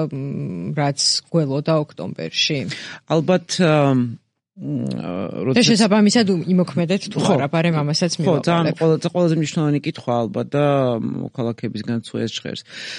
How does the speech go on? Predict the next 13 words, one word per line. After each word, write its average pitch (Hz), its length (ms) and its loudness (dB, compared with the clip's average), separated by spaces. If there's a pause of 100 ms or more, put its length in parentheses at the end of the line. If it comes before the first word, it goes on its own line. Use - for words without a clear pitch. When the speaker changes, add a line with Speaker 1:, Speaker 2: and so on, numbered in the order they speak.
Speaker 2:
ნუ, 202 160 2 (220)
თავისთავად 156 540 0
ის, 143 200 -2
რომ 127 220 -2
ჩვენ 131 240 -2
ამ 123 200 -2
ტიპის 127 240 -4
კრიზისში 123 480 -6
ვართ, 156 200 -2
ეს 131 140 -4
იმას 113 240 -4
ნიშნავს, 120 480 -6
რომ, 160 260 2